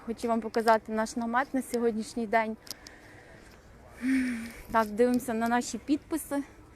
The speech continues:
Триста п'ять підписів в цьому зошиті, в іншому в нас сто двадцять приблизно. Тобто в нас вже є чотириста двадцять підписів. Тут ми маємо фотографії загиблих, чотирнадцять фотографій, а ось тут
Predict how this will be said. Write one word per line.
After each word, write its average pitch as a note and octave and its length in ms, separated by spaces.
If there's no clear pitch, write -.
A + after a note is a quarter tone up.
Триста A#3+ 380
п'ять A3+ 420
підписів A#3 560
в - 140
цьому C#4 300
зошиті, C#4+ 640
в G#3 60
іншому C4 440
в A3+ 100
нас A#3 180
сто - 200
двадцять G3+ 540
приблизно. G3+ 480
Тобто - 240
в - 20
нас A#3 200
вже A3 160
є A3+ 120
чотириста A3+ 520
двадцять G#3+ 440
підписів. - 500
Тут A3+ 100
ми A#3+ 120
маємо A#3+ 240
фотографії A3+ 680
загиблих, A#3+ 680
чотирнадцять A3 600
фотографій, A3+ 760
а G3+ 80
ось G#3 160
тут B3 220